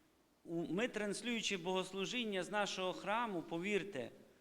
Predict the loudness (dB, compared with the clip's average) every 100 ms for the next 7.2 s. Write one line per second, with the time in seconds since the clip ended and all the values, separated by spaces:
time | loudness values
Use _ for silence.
0 | -20 -20 _ _ -8 2 4 4 4 2
1 | 4 4 4 2 2 4 8 8 6 2
2 | 0 0 0 2 2 2 0 2 2 0
3 | -2 -2 -4 0 2 2 2 2 2 0
4 | -2 -4 -2 -2 -2 -2 -2 -2 -2 -2
5 | 0 0 2 2 2 2 2 2 2 2
6 | 0 0 -2 -2 -8 -6 -8 -2 0 0
7 | -2